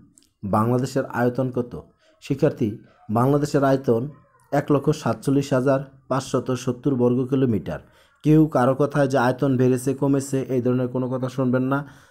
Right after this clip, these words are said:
আপনার স্পষ্ট আপনার বইয়ে একশো সাতচল্লিশ নাম্বার পেজে দেওয়া আছে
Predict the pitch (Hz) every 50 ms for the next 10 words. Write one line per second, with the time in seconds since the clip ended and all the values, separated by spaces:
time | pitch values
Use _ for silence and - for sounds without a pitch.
0 | - - 113 117 - 127 123 120 120 - - - 143 143 143 - - - 156 156
1 | 151 - - 120 123 131 131 127 113 104 127 135 143 143 - 127 131 - - 123
2 | - - 131 131 - - 160 147 147 135 - - 143 135 127 123 117 - 131 117
3 | 110 120 107 120 127 139 143 139 - 156 156